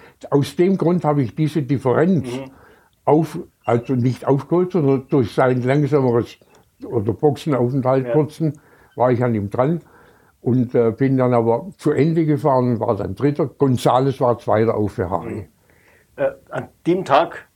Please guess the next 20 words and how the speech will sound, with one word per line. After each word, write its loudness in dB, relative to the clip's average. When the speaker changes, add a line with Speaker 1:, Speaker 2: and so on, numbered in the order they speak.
Speaker 2:
ist -12
ja 2
auch -2
Deutschland -4
Fußballweltmeister -2
geworden. 0
Haben -2
Sie -6
das -6
mitgekriegt -4
da -4
in -6
Reims? -2
Speaker 1:
Ja, 4
natürlich, 0
haben 0
wir 2
Speaker 2:
Ja. 4
Speaker 1:
auch 0
mitbekommen. -4